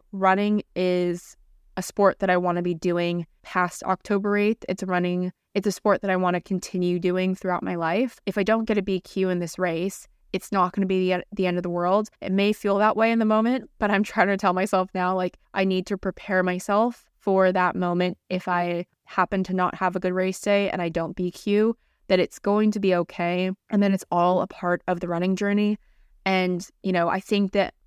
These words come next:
my big halftime is a perfect example of that. I was chasing a sub one forty-five for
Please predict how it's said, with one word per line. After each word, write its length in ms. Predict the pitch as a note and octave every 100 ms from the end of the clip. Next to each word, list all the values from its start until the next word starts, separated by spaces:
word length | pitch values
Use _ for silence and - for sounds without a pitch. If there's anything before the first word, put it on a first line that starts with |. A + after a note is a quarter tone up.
| -
my 160 | F#3+
big 180 | F3+ F#3
halftime 680 | - D#3+ E3+ - F#3+ G3 F#3+
is 100 | F#3+
a 60 |
perfect 440 | - - F3+ F#3+ F3+
example 420 | - F3 F#3+ G3+
of 100 | G3
that. 260 | G#3 G#3+ G#3+
I 100 | G3
was 120 | F#3
chasing 360 | - F#3 - F#3
a 60 |
sub 240 | G3 F#3 F3+
one 160 | F3+
forty-five 560 | F3+ F3+ F3 F3 F3 F3
for 280 | - F3